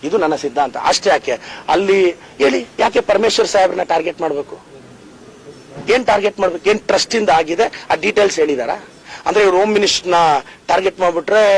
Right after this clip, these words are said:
ಓ ಸ್ಟೇಟ್ ಡಿಸ್ಟೆಬಿಲೈಸ್ ಆಗುತ್ತೆ, ಹಂಗೆಲ್ಲ ಪರಮೇಶ್ವರ್ ಸಾಹೇಬ್ರಿಗೆ ಧೈರ್ಯ ಇದೆ ರೀ. ಇವತ್ತು ಕರ್ನಾಟಕದಲ್ಲಿ ದಲಿತ ಸಮುದಾಯ ಬಹಳಷ್ಟು ಮುಖಂಡರಿದ್ದಾರೆ.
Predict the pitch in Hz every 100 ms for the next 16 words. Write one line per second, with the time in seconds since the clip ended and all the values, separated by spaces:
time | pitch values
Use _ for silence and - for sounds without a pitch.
0 | 175 147 - - - - 147 - 196 196
1 | 170 160 139 156 - 165 170 151 151 147
2 | - 180 170 196 185 160 147 - - 151
3 | 175 160 151 160 156 147 165 143 156 170
4 | 135 120 123 139 120 - - - - 143
5 | 165 - 170 180 196 196 170 165 185 160
6 | 160 190 185 170 160 160 143 165 170 -
7 | 147 139 165 160 135 120 104 -